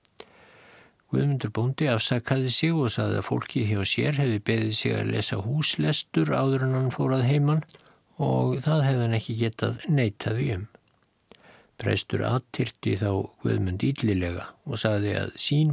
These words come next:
boð ættu að ganga fyrir öllu og að Guðmundur hefði átt að koma til kvöldmessunnar, en þá sagði Guðmundur:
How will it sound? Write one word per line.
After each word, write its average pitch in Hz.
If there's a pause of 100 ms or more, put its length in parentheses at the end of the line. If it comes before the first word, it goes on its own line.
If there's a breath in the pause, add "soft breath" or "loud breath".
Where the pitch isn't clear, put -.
boð 147
ættu 117
að 104
ganga 120
fyrir 101
öllu 156 (300)
og 123
að 107
Guðmundur 135
hefði 151
átt -
að 117
koma 110
til 101
kvöldmessunnar, 127 (800 loud breath)
en 120
þá 147 (100)
sagði 117
Guðmundur: 113